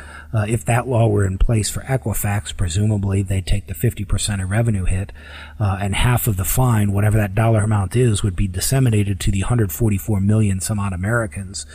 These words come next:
who lost their data. So you would just get a check one day. Um, you know, it's an attempt to fix this, um, incentive problem, what I call, because far too often,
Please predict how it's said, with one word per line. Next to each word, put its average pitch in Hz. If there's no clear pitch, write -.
who 123
lost 107
their 92
data. 95
So -
you 95
would 98
just 95
get 95
a 87
check -
one 85
day. -
Um, 95
you 113
know, 95
it's 101
an 117
attempt 120
to 120
fix -
this, -
um, 92
incentive 120
problem, 95
what 87
I 87
call, 101
because 95
far 117
too 98
often, 104